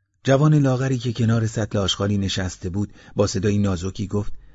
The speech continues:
«مثل شکم حبیب بشکه است.» پیرمردی که گویی دهانش پر از آرد نخود بود با آهنگی خفه گفت: «اون سبزها مثل شکم ماهاست.»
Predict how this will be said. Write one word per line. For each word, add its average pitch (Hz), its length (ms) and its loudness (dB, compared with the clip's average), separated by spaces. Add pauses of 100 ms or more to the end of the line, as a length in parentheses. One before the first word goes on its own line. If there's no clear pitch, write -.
(120)
«مثل 135 300 2
شکم 139 360 0
حبیب 110 380 2
بشکه 110 340 0
است.» - 340 -6 (720)
پیرمردی 156 460 2
که 156 120 0
گویی 131 300 2
دهانش 120 440 2
پر 123 160 -4
از 113 160 -2
آرد 104 300 -2
نخود 95 440 -2
بود 120 180 -4 (260)
با 92 140 2
آهنگی 107 420 -2
خفه 98 360 -6
گفت: 117 280 -4 (420)
«اون 131 180 2
سبزها 110 600 0
مثل 139 300 -2
شکم 131 440 0
ماهاست.» 107 600 0